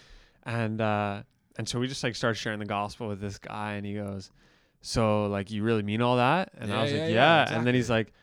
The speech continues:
Speaker 1: "So what would you do if I punched you in the face?"
Speaker 2: Bro, this
Speaker 1: And
Speaker 2: guy
Speaker 1: he, like, cocked his
Speaker 2: remembers.
Speaker 1: fist, and I was like,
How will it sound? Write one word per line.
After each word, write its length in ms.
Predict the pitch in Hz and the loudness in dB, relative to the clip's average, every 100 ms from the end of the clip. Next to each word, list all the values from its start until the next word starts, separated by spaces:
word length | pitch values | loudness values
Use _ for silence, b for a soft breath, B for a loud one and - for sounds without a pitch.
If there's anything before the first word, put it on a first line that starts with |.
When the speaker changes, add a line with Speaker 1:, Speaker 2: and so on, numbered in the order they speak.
| _ | _
Speaker 1:
"So 180 | - 123 | -6 0
what 160 | 113 127 | 2 2
would 120 | 120 | 0
you 60 | 110 | -2
do 140 | 120 | -2
if 100 | 113 | -2
I 80 | 107 | -2
punched 340 | 95 110 101 | -4 -6 -6
you 80 | 123 | -6
in 80 | 107 | -6
the 60 | 98 | -8
face?" 480 | - - - 147 - _ | -8 -8 -8 -12 -18 _
Speaker 2:
Bro, 340 | 117 113 113 110 | -14 -12 -16 -14
this 100 | 113 | -4
Speaker 1:
And 80 | 131 | 2
Speaker 2:
guy 40 | |
Speaker 1:
he, 60 | 165 | 4
like, 200 | 165 117 | 4 2
cocked 340 | 117 151 147 | -2 -2 -2
his 160 | 170 - | -4 -4
Speaker 2:
remembers. 140 | 160 175 | -2 -2
Speaker 1:
fist, 80 | - | 4
and 100 | 240 | 8
I 160 | 208 170 | 10 10
was 120 | 165 | 8
like, 180 | 156 135 | 4 0